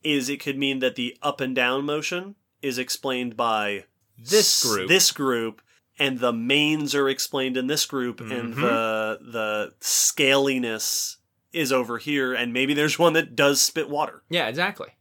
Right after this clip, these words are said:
Speaker 1: That maybe we actually do cover all of the bases
Speaker 2: Yeah.
Speaker 1: with our convergence.
Speaker 2: No, I, I actually really like that. Well, 'cause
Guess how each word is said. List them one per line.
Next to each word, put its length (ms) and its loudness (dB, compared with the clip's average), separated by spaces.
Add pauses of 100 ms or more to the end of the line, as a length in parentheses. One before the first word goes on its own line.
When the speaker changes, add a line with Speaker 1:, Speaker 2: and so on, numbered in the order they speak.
(200)
Speaker 1:
That 120 -6
maybe 200 0
we 180 4
actually 400 2
do 160 0
cover 420 2
all 220 4
of 140 -2
the 100 -2
bases 400 0
Speaker 2:
Yeah. 160 2
Speaker 1:
with 100 -4
our 160 -2
convergence. 720 -10
Speaker 2:
No, 140 -2
I, 260 -2
I 120 -2
actually 320 -6
really 380 -8
like 260 -6
that. 180 -8
Well, 100 0
'cause 320 -6